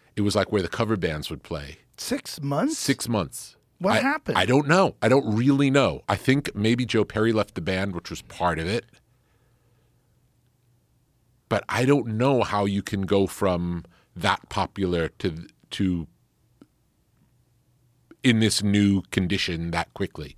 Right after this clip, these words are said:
Speaker 1: But it happened.
Speaker 2: That's wild.
Speaker 1: Yeah.
Speaker 2: I can't, I, I wasn't aware that that had happened. That
Speaker 1: Yeah.
Speaker 2: didn't, that doesn't even make sense that something like that can happen in six months.
Speaker 1: I know.
Speaker 2: Nassau Coliseum,
Speaker 1: Yeah.
Speaker 2: which is like, what is
Speaker 1: Sold
Speaker 2: that?
Speaker 1: out.
Speaker 2: Fifteen,
Speaker 1: Twenty thousand,
Speaker 2: twenty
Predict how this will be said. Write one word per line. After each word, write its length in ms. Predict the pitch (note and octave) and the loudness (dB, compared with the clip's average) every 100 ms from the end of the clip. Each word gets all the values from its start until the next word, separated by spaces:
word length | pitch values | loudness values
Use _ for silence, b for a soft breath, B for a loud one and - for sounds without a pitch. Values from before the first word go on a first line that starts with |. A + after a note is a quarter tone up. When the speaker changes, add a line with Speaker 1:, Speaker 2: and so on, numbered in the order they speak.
| B B | B B
Speaker 1:
But 120 | G2 | -2
it 100 | G2 | 0
happened. 400 | G#2 - - - _ _ _ _ _ _ _ _ _ _ _ _ _ - | 0 -2 -8 -18 _ _ _ _ _ _ _ _ _ _ _ _ _ -10
Speaker 2:
That's 380 | D#3+ E3+ - - | -8 -8 -10 -16
wild. 720 | G#2 A2 E3 F#3 E2+ - - | -14 -8 -6 -6 -10 -18 -14
Speaker 1:
Yeah. 160 | E2 D2+ _ _ _ _ _ | -12 -12 _ _ _ _ _
Speaker 2:
I 80 | D3 | -12
can't, 320 | D3 - G3+ - | -8 -4 -4 -2
I, 180 | D#3+ - | -8 -6
I 80 | D#3+ | -6
wasn't 400 | E3 D#3+ E3+ F3 | -4 -4 -4 -4
aware 340 | A#2+ A2+ C#3+ A2+ | -2 -2 -2 -4
that 140 | G#2+ | -6
that 120 | A2+ | -6
had 120 | G#2 | -8
happened. 480 | G#2 C#3+ D#3 F2 B1+ | -8 -8 -10 -14 -16
That 140 | G#2+ D#3+ | -10 -6
Speaker 1:
Yeah. 140 | F#3 D3+ | -6 -4
Speaker 2:
didn't, 260 | C#3 C#3 | -4 -4
that 120 | D#3 D#3 | -4 -4
doesn't 240 | E3 D3 | -4 -2
even 140 | C3+ | 0
make 160 | A2+ - | -2 -4
sense 340 | - G3 G3+ | -8 -6 -6
that 120 | - G2 | -8 -8
something 280 | A#2 G#2+ | -8 -8
like 140 | G#2 G2 | -8 -8
that 160 | G#2+ | -12
can 100 | G2 | -10
happen 300 | G#2+ A#2 A2+ | -10 -10 -8
in 80 | G#2 | -10
six 320 | - C3+ - | -10 -10 -8
months. 220 | C#3+ C3 - | -8 -8 -6
Speaker 1:
I 60 | |
know. 60 | B2 | -4
Speaker 2:
Nassau 280 | D3+ D#3+ G3+ | -4 -4 -4
Coliseum, 640 | - E3+ C3 - B2 G#2+ A2 | -4 -6 -6 -10 -14 -16 -10
Speaker 1:
Yeah. 140 | E2 D#2 | -10 -8
Speaker 2:
which 160 | D3 C3+ | -8 -8
is 100 | C3 | -4
like, 140 | B2 | -4
what 80 | B2 | -2
is 40 | D#3 | 2
Speaker 1:
Sold 240 | D3+ D#3 | 4 4
Speaker 2:
that? 140 | D#3 | 0
Speaker 1:
out. 120 | C#3+ - _ - | -2 -12 _ -8
Speaker 2:
Fifteen, 300 | D#3 G3+ E3+ | -2 0 0
Speaker 1:
Twenty 100 | D3+ | -2
thousand, 320 | G2 F#2+ F2 | -2 -4 -6
Speaker 2:
twenty 140 | - | -6